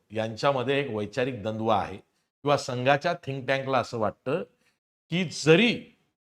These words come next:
संघ प्रचारक म्हणून नरेंद्र मोदी हे देशाचे तिसऱ्यांदा पंतप्रधान बनले,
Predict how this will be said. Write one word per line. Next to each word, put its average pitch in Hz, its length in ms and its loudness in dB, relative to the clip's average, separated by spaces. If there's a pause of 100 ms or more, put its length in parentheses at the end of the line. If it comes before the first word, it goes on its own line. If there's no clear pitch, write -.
(320)
संघ 180 260 2
प्रचारक 165 540 6
म्हणून 131 220 -4 (400)
नरेंद्र 156 320 6
मोदी 139 280 -2
हे 147 160 0
देशाचे 127 460 -2
तिसऱ्यांदा 147 640 0 (260)
पंतप्रधान 131 520 0
बनले, 104 280 -2